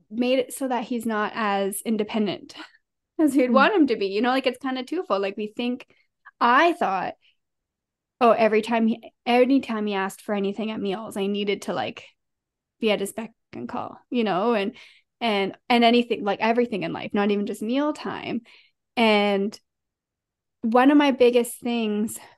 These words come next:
Speaker 1: with this, like, chaotic feeling of chaotic mealtime that the, that moms are experiencing, not being able to eat mindfully, is just reminding ourselves, like, we, we can take ten minutes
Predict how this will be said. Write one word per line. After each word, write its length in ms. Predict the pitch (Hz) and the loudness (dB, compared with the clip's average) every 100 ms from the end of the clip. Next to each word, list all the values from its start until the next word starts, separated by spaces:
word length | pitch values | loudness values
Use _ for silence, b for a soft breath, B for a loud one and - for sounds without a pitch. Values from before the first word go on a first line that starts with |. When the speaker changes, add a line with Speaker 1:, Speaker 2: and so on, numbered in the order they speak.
| - | 2
Speaker 1:
with 340 | 233 240 233 | 4 4 2
this, 300 | 226 214 - | -2 -2 -2
like, 200 | 185 185 | -6 -6
chaotic 640 | - 226 208 208 214 202 - _ _ _ | -6 -4 0 0 0 -2 -12 _ _ _
feeling 320 | 277 285 302 | 2 4 2
of 120 | 294 | 0
chaotic 340 | 269 226 214 208 | -2 -2 -2 -4
mealtime 720 | 208 196 185 180 139 143 233 b b b _ _ _ - | -6 -6 -8 -8 -6 -4 -6 b b b _ _ _ -6
that 240 | 247 202 | 0 0
the, 220 | - 214 - | 0 -6 -4
that 160 | 214 220 | -2 0
moms 300 | 208 202 214 | 2 0 0
are 60 | |
experiencing, 1120 | 202 - 208 196 185 - 202 196 196 190 180 208 | -4 -4 -4 -4 -6 -8 -8 -6 -4 -4 -2 -2
not 260 | 202 196 | -2 -2
being 120 | 226 | -2
able 80 | 202 | -4
to 60 | 196 | -4
eat 80 | 185 | -2
mindfully, 640 | 202 214 208 180 170 180 | -2 -2 -4 -4 -4 -6
is 300 | 151 196 214 - - | -6 -6 -8 -16 -6
just 240 | 254 233 226 | -2 -2 -2
reminding 320 | 214 208 208 | -2 -2 -4
ourselves, 420 | 202 214 190 214 | -6 -8 -8 -8
like, 240 | 196 185 - | -8 -8 -8
we, 600 | 233 226 233 269 294 - _ _ _ _ _ _ _ _ _ _ _ _ - | -4 -2 -2 -2 -4 -6 _ _ _ _ _ _ _ _ _ _ _ _ -4
we 120 | 240 | -2
can 160 | 247 311 | 0 0
take 260 | 247 214 - | 0 -4 -4
ten 200 | 208 190 | -6 -4
minutes 680 | 180 185 262 - - - | -4 -4 -6 -12 -20 -20